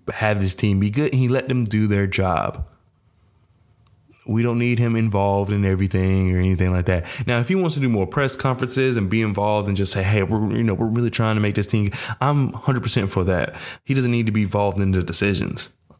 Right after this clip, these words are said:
You know, obviously as the owner, he probably has the final say. However, I just don't need him, you know,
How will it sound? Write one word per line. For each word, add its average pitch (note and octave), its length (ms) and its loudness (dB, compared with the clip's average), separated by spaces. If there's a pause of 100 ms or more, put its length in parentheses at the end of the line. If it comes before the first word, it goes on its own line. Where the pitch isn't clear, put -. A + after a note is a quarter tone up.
(600)
You A#2 100 0
know, G2+ 120 0
obviously A2+ 440 0
as G#2 120 0
the - 100 -2
owner, G#2 240 2
he G#2 140 2
probably G2+ 260 0
has G2+ 100 2
the G2 60 0
final G2 320 0
say. G#2+ 480 0 (300)
However, G2+ 340 0
I A#2 100 2
just A#2+ 140 -2
don't G2+ 160 2
need G2+ 220 2
him, F#2 320 0 (100)
you G#2 100 2
know, F#2 200 2